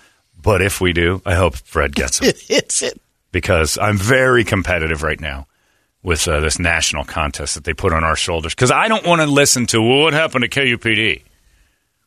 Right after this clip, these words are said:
Speaker 1: What happened? Why didn't they get named? We need to dominate this stupid contest because I don't want people in suits who act like they know how radio works, 'cause by the by, none of them do. Uh, they just think they do. They know how the sales side works. They don't know how any of this works, or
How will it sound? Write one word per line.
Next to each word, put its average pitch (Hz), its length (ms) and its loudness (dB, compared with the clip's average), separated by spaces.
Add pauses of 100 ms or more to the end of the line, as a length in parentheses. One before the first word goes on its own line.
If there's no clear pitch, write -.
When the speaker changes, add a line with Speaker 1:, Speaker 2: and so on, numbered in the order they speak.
Speaker 1:
What 160 160 2
happened? 135 300 0
Why 156 140 2
didn't 139 220 0
they 127 220 2
get 110 160 -2
named? 85 240 -4 (140)
We 131 280 0
need 117 220 0
to 107 100 -4
dominate 95 680 0
this 85 160 -2
stupid 82 420 -4
contest 78 560 -6
because 73 520 -8 (380)
I 117 180 0
don't 120 260 0
want 107 200 2
people 104 320 -2
in 92 100 0
suits - 400 -2
who - 140 -8
act 92 220 -4
like 98 140 0
they 98 100 -2
know 92 120 0
how 87 120 -2
radio 85 400 0
works, 73 280 -8
'cause - 240 -10
by 120 280 -2
the 87 100 -6
by, 71 400 -4 (640)
none 120 300 2
of 76 100 0
them 73 140 -6
do. 62 320 -12 (480)
Uh, 80 320 0
they 101 160 -2
just 107 240 -2
think 110 200 -2
they 87 100 -4
do. 82 120 -4
They 117 120 0
know 147 100 2
how 151 60 2
the 110 80 2
sales 85 320 0
side 69 180 -6
works. 76 200 -8
They 110 60 -2
don't 110 120 2
know 104 60 0
how - 120 -2
any 90 200 -2
of 73 60 -4
this 73 200 -8
works, 78 200 -6
or 78 160 -4